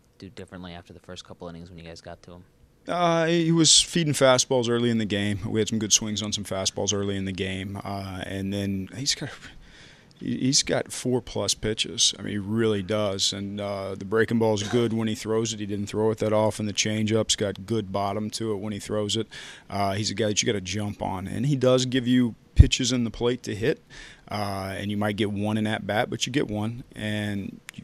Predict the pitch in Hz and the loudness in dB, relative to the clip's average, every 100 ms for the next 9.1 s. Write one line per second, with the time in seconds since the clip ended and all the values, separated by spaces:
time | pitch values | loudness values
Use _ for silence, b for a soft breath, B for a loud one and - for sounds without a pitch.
0 | - - 107 110 92 98 101 - 104 95 | -12 -6 -2 -2 -2 -4 -6 -6 -8 -8
1 | 107 - - 113 113 117 98 92 101 104 | -8 -8 -8 -8 -8 -8 -10 -12 -10 -6
2 | 110 110 - 117 104 101 101 101 110 107 | -6 -6 -6 -4 -4 -4 -6 -4 -2 0
3 | 107 101 104 104 101 107 101 101 101 - | 0 0 0 -2 -2 -4 -4 -4 -2 -2
4 | 107 113 104 - 104 - 107 98 - 110 | -2 -2 -2 -2 -4 0 0 2 0 2
5 | 98 - - 104 98 101 - 113 - 101 | -2 -4 -4 -4 -4 -2 0 2 2 0
6 | 107 98 110 - 107 - 107 104 101 - | -2 0 0 0 0 0 2 -2 -2 -2
7 | 104 107 101 - 101 104 101 - 98 107 | -4 -4 -2 -2 -2 -4 -4 -4 -4 -4
8 | 101 - 104 101 101 98 107 104 101 - | -4 -6 -6 -6 -8 -8 -6 -6 -8 -10
9 | 101 | -12